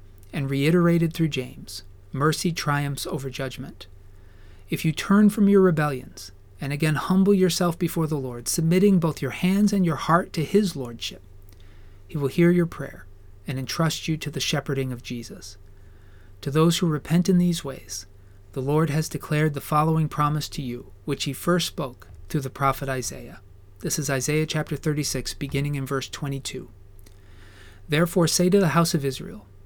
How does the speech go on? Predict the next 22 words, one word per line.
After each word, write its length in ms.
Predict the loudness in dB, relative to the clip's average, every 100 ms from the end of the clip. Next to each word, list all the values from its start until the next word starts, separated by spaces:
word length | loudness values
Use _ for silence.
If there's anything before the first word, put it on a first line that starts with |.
| -8
'This 220 | 0 2 2
is 100 | 2
what 140 | 2
the 80 | 2
Lord 260 | 2 0
God 240 | 0 -2 -2
says. 460 | -6 -8 -12 -14 -16 -20 -20 -20 -20 -10
It 80 | -4
is 140 | 0
not 180 | 2 2
for 120 | 4
your 260 | 2 4 2
sake, 300 | 0 -4 -4
house 220 | -4 -4
of 120 | -4
Israel, 380 | -6 -8 -10 -8
that 160 | -2 2
I 120 | 2
am 140 | 0
about 260 | 0 -2 -2
to 100 | -8
act, 420 | -10 -10 -16 -18